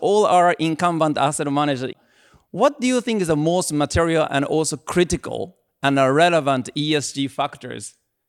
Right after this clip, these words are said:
to manage our portfolio?" And the climate change and climate risk, the most popular one.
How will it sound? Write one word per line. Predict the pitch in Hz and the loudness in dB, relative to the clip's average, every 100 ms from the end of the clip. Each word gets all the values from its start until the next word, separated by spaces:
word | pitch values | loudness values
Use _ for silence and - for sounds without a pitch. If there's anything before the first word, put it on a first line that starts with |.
| _ | _
to | - 143 | -2 0
manage | 147 147 135 | 2 0 -2
our | 127 127 | -2 -2
portfolio?" | - 135 113 147 135 67 - - _ _ _ _ _ _ _ | -4 -8 -2 -2 -2 -8 -12 -16 _ _ _ _ _ _ _
And | 143 160 | 0 0
the | |
climate | - 175 190 202 165 | 0 0 2 2 -2
change | - 160 151 | -2 0 2
and | 139 | 0
climate | - 156 147 127 | 0 0 2 0
risk, | 143 127 | -2 -2
the | 123 | -2
most | 120 135 - | 0 0 0
popular | 143 123 110 | -4 -4 -6
one. | 67 67 - 147 | -6 -8 -12 -16